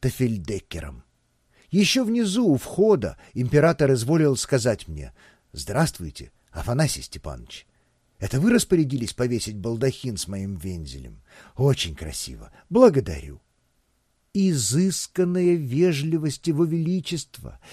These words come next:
и поразительная способность запоминать имена и лица общеизвестны. Собственно, всех великих князей с раннего детства специально обучают развивать память.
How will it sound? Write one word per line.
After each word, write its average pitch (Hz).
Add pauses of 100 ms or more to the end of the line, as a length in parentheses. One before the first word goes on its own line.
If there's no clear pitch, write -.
(160)
и 190
поразительная 160
способность 147
запоминать 175
имена 160
и 151
лица 165 (240)
общеизвестны. 71 (480)
Собственно, 170 (180)
всех -
великих 175
князей 165
с -
раннего 175
детства 104
специально 131
обучают 147
развивать 101
память. 82